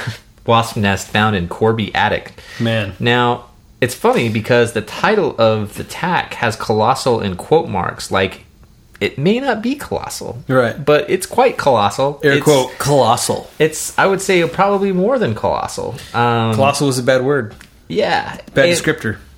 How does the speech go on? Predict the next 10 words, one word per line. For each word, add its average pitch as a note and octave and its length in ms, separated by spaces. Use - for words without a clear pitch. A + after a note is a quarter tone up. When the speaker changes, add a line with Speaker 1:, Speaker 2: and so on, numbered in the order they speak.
Speaker 1:
it, - 420
it, - 40
it's, F3+ 300
it's F3+ 160
quite - 420
apt - 480
description C#3 460
of G2+ 80
this G2 120
thing. G2 300